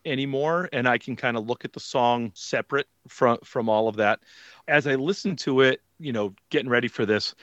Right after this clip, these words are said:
really, I mean, what's the difference between this and Fade to Black? Better production, and James actually sings.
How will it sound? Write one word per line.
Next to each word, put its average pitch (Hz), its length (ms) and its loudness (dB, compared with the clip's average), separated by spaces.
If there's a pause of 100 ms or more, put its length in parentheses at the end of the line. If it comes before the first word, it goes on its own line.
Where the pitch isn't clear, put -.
(460)
really, 233 540 4 (320)
I 175 60 2
mean, 151 280 2 (260)
what's 147 180 2
the 170 80 -4
difference 175 340 2
between 170 180 2
this 156 160 0
and 147 100 -2
Fade 143 220 4
to 135 40 -6
Black? 131 280 2 (160)
Better 117 180 8
production, 120 540 2 (100)
and 110 100 0
James 113 240 2
actually 110 380 2
sings. 104 380 -6